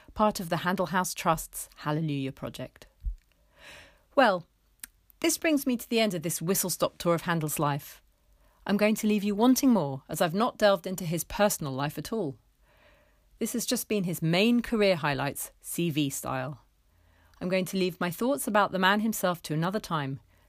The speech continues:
looking at some more personal aspects, such as who his friends were, his religious beliefs, his philanthropy, and how he hoped to be remembered.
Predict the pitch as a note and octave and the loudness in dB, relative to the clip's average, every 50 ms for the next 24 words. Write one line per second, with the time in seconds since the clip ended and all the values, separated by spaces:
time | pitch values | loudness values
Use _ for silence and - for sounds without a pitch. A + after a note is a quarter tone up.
0 | _ - G#3 G#3+ - - G#3+ G3 - - - G3 F#3+ F#3+ F#3 E3+ - - A3 A3 | _ -6 -4 -4 -2 -4 -6 -6 -6 -6 -4 -4 -2 -2 -4 -6 -6 -2 -2 0
1 | A#3 - - F#3 D3+ C#3 C#3 - - - - C3 - - - - - - - _ | 0 -2 -4 -4 -4 -4 -4 -6 -10 -10 -8 -10 -10 -10 -14 -18 -18 -18 -20 _
2 | _ _ _ _ _ - - F3+ E3+ - F#3 - G#3 G#3 F#3+ A3 A3 - - - | _ _ _ _ _ -4 -4 -4 -4 -4 -10 -6 -6 -4 -4 -4 -4 -6 -6 -6
3 | F3 F3 F#3 F3+ D#3+ - - A#2+ B2 C#3 - _ _ _ - E3+ D3+ E3 F3 F3+ | -6 -6 -4 -6 -6 -6 -8 -8 -8 -10 -12 _ _ _ -6 -4 -2 -2 0 -2
4 | F#3 F#3 - G3+ - - - F#3 F3 D#3+ D3+ D#3 - - - - - - _ _ | -2 -2 -4 -8 -8 -2 -2 0 0 0 -2 -4 -6 -10 -18 -18 -18 -20 _ _
5 | _ - F3+ D#3+ - F3+ E3+ F3+ F#3 - - F3 D#3 - E3+ D#3+ D#3+ D3+ D3 E3 | _ -8 -6 -6 -4 0 0 0 0 -2 -6 -8 -6 -4 -2 -2 -2 -2 -2 -2
6 | F#3+ D#3 E3+ D#3+ - F3 F3 E3+ - - - D#3 D#3+ D#3 D3 D#3+ D#3 D#3+ C#3 C3+ | -2 -2 -4 -6 -4 -4 -6 -6 -6 -8 -6 -4 -4 -2 -2 -4 -4 -4 -6 -6
7 | C3+ B2 B2+ C3 - | -8 -8 -10 -10 -12